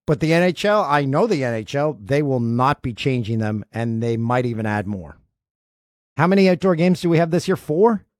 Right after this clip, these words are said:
I believe. Is there four in total? I don't know. That's a tough one to, to come up with on the spot there, Z Money.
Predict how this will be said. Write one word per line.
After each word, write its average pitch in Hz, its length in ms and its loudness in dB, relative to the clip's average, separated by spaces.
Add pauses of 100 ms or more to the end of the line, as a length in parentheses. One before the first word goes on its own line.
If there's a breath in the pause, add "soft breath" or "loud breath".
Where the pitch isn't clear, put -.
(1400)
I 120 80 -10
believe. 170 440 -8 (260)
Is 113 60 -16
there 120 100 -4
four 175 280 -4
in 180 60 -4
total? 196 380 -6 (1500)
I 123 160 -8
don't - 140 -20
know. - 140 -18 (500)
That's 117 180 -8
a 113 60 -12
tough 120 260 -8
one 107 160 -8
to, 95 320 -10
to 117 120 -10
come 117 220 -8
up 98 120 -8
with 98 100 -10
on 92 180 -10
the 82 60 -14
spot 87 340 -16
there, 90 160 -12
Z 87 140 -14
Money. 85 320 -14